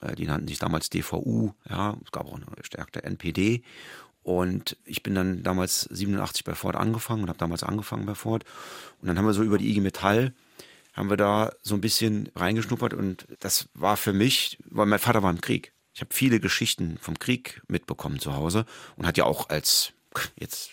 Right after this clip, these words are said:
sechzehnjähriger, fünfzehn, sechzehnjähriger meine Eltern damals für die N-S-Zeit verurteilt, ja, am Tisch. Und ihr war das alles schuld und ich hab das nicht verhindert. Meine Mama und mein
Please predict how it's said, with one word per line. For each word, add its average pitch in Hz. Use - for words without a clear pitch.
sechzehnjähriger, 82
fünfzehn, -
sechzehnjähriger 87
meine 98
Eltern 101
damals 95
für -
die 85
N-S-Zeit 90
verurteilt, -
ja, 120
am -
Tisch. -
Und 55
ihr 80
war 73
das 67
alles 60
schuld 123
und 95
ich 82
hab -
das -
nicht 71
verhindert. 85
Meine 65
Mama 73
und 64
mein 50